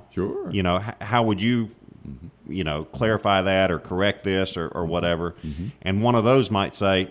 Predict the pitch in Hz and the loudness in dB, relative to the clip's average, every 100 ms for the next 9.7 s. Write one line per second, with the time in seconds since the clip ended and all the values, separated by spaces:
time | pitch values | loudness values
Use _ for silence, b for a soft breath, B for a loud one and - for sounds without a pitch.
0 | - 110 117 117 123 117 107 107 110 98 | -2 0 0 2 2 2 0 0 0 0
1 | 82 90 - - 92 85 - - - - | -2 -4 -4 -10 -6 -6 -8 -14 -18 -4
2 | 101 95 - - 147 170 117 87 98 87 | -2 -2 -4 0 0 2 0 0 0 0
3 | 85 85 87 85 82 87 101 135 120 95 | 0 -2 0 0 0 0 2 2 2 0
4 | 82 82 85 - - 64 - - - 92 | 0 -2 -4 -8 -20 -20 -18 -20 -8 -2
5 | 90 90 92 90 90 82 - 82 - 107 | 0 0 2 0 -2 -6 -6 -6 -4 -4
6 | - - 101 98 - 90 92 98 95 85 | -4 -2 0 0 -2 -2 2 2 2 0
7 | 90 101 101 95 123 - 82 78 76 82 | 0 2 2 2 2 -2 -6 -4 -4 -6
8 | 60 104 85 82 71 57 - _ 78 85 | 0 0 0 -4 -6 -8 -14 _ -8 -6
9 | 87 - _ - 90 101 | -8 -12 _ -6 -2 -2